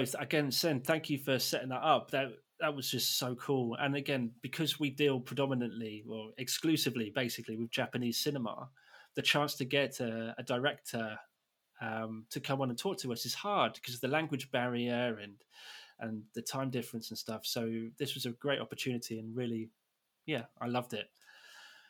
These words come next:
Um, we've also got another exciting thing for the podcast in the fact that we're not just doing one this month, we're actually doing two episodes, aren't we? 'Cause you're doing two releases.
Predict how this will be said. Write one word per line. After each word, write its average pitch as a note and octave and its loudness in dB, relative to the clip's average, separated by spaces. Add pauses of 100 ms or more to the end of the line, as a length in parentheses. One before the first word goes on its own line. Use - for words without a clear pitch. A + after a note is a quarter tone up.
(300)
Um, C3 0 (680)
we've D#3+ 6
also C3 6
got C3 0
another F#3 4
exciting B2 2
thing B2+ 0
for C3 -8
the B2+ -2
podcast B2+ 2
in C3+ -2
the C#3 0
fact C3+ 2
that C3 -2
we're D3 4
not D#3 2
just - -2
doing B2+ 4
one D#3+ 4
this A2+ 2
month, A#2+ -4
we're D3 6
actually C#3 -2
doing C#3 0
two E3 -2
episodes, A#2 0
aren't D#3+ 0
we? A2 0 (320)
'Cause C3 -4
you're C3+ -2
doing C#3+ 0
two C#3+ -2
releases. C#3+ -2